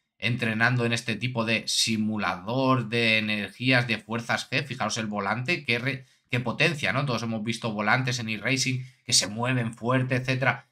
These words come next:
pero no tienen una potencia que es que esto pu-, cuesta de mover. Fijaros el, el, el co-,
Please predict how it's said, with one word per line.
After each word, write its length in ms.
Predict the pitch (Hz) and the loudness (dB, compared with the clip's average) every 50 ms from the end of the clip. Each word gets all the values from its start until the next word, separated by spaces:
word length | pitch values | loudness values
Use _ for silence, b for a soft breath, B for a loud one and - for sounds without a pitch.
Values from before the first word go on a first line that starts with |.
| _ _ - | _ _ -4
pero 180 | 120 113 117 | -2 0 0
no 200 | 110 107 104 98 | 0 0 -4 -6
tienen 300 | - 87 85 92 101 104 | -4 -6 -6 -6 -6 -6
una 200 | 107 107 101 95 | -4 -4 -4 -4
potencia 440 | 101 104 - 104 107 107 - 123 123 | -4 -6 -4 -4 -6 -2 -2 -2 0
que 60 | 123 | 0
es 80 | 113 - | -2 -4
que 100 | - 104 | -4 -6
esto 320 | - - - 104 98 - | -10 -8 -8 -8 -10 -8
pu-, 160 | - 98 - | -12 -20 -20
cuesta 320 | _ - 101 98 - - 107 107 | _ -12 -10 -8 -4 -2 -2 -2
de 60 | 104 | 0
mover. 340 | 107 104 101 104 123 127 127 | -2 -4 -4 -2 -2 -4 -4
Fijaros 420 | - - - 95 98 110 - - | -6 -8 -6 -6 -4 -4 -4 -4
el, 160 | 107 98 95 | -4 -6 -6
el, 400 | 98 95 87 87 95 87 80 87 | -10 -10 -10 -10 -14 -18 -20 -20
el 140 | 85 82 _ | -20 -20 _
co-, 200 | _ 95 98 92 | _ -16 -16 -16